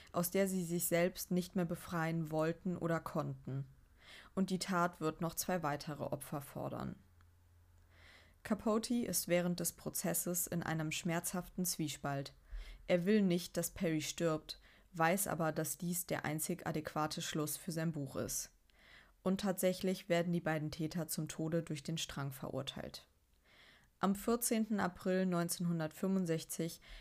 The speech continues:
werden Richard Eugene Hickok und Perry Smith gehängt.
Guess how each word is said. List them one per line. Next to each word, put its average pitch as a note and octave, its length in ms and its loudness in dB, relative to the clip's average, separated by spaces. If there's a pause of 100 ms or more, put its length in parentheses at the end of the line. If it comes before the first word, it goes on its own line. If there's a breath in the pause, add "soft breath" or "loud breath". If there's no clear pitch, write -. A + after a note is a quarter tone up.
(120 loud breath)
werden F3+ 280 6
Richard G3 420 0
Eugene E3+ 380 0
Hickok F3 460 -2
und D#3 140 -2
Perry E3 300 0
Smith D3+ 340 -2 (400)
gehängt. D#3 680 -2